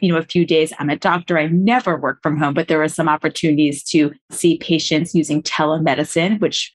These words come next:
actually was a really great innovation that really took off during the pandemic. But yeah, it was nice to kind of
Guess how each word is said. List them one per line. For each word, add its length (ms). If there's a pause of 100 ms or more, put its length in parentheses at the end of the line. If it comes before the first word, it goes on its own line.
actually 680 (260)
was 220
a 80
really 260
great 420
innovation 580
that 180
really 280
took 360
off 340 (140)
during 200
the 80
pandemic. 640 (420)
But 220
yeah, 240
it 20
was 160
nice 300
to 80
kind 180
of 180